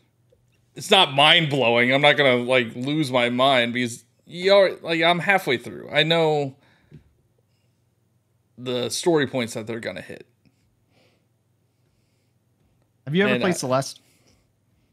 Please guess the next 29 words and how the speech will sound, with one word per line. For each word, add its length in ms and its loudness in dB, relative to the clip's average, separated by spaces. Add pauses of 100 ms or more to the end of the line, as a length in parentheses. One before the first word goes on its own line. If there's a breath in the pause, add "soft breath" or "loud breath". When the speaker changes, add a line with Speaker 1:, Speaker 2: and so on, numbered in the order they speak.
(120)
Speaker 1:
Yeah, 260 2
and 140 0
I 300 2
love 340 0
that 300 2
for 320 -4
the 280 -6
platforming. 600 -2
I, 340 -6
I, 200 -4 (280 loud breath)
I 60 0
know 380 4
there 300 0
is 440 -8 (420 soft breath)
a 120 0
deeper 340 -2
meaning, 600 -4
and 200 -2
I, 180 4
I 320 2
actually 280 0
like 240 0
the 80 -8
deeper 300 -8
meaning, 400 -8 (200 loud breath)
but 120 2
it's 180 2
not 220 2
like, 400 2